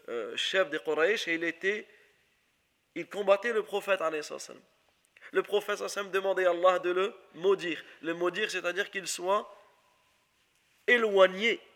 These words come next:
de la miséricorde d'Allah. Mais Allah Azza wa Jal, il l'a guidé. Et il demandait à Allah de guider son oncle, et Allah Azza wa Jal, il l'a égaré. Puisque la guidée est entre les mains d'Allah,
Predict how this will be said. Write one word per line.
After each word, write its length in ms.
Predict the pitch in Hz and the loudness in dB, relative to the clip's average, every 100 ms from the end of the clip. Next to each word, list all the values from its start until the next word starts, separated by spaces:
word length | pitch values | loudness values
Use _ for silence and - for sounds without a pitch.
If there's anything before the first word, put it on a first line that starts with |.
| _ | _
de 100 | 147 | 0
la 100 | 165 | 2
miséricorde 520 | 165 165 160 151 156 139 | 2 -2 -4 -2 -4 -4
d'Allah. 340 | 131 127 123 _ _ _ _ _ _ _ - | -4 -6 -8 _ _ _ _ _ _ _ -4
Mais 100 | 139 | -4
Allah 280 | 135 135 | 0 2
Azza 220 | 135 131 131 | 2 0 -4
wa 60 | |
Jal, 160 | 139 147 | -6 -6
il 60 | 139 | -6
l'a 120 | 131 | -6
guidé. 300 | 131 127 113 _ _ _ _ _ _ _ _ - - | -8 -16 -18 _ _ _ _ _ _ _ _ -18 -2
Et 100 | - | 4
il 160 | 220 202 | 4 4
demandait 460 | 214 220 214 202 202 | 2 2 4 6 8
à 80 | |
Allah 320 | 190 185 185 165 | 6 8 6 6
de 140 | 175 | -2
guider 360 | 170 214 190 190 | -6 -8 -6 -4
son 260 | 180 180 | -4 -2
oncle, 300 | 190 233 - - | 0 0 -2 -8
et 60 | 151 | -6
Allah 300 | 156 160 147 | 0 2 2
Azza 200 | 139 147 | 0 -4
wa 80 | |
Jal, 180 | 139 147 | -6 -8
il 60 | 165 | -10
l'a 120 | 147 | -12
égaré. 300 | 123 123 - _ _ _ _ _ _ _ _ _ _ _ _ _ | -12 -14 -16 _ _ _ _ _ _ _ _ _ _ _ _ _
Puisque 380 | - 185 - 190 208 254 - _ | -10 -4 -4 -2 -4 -4 -14 _
la 180 | 135 156 | -2 0
guidée 480 | 143 160 165 190 226 _ _ _ _ _ _ _ _ _ | 0 -8 -6 -6 -6 _ _ _ _ _ _ _ _ _
est 260 | 160 160 170 - - _ _ - - - | -2 0 -2 -10 -20 _ _ -20 -14 -6
entre 260 | 143 - | -6 -2
les 100 | 143 | -2
mains 140 | 139 139 | 0 0
d'Allah, 460 | 131 127 139 131 | -2 0 -2 -2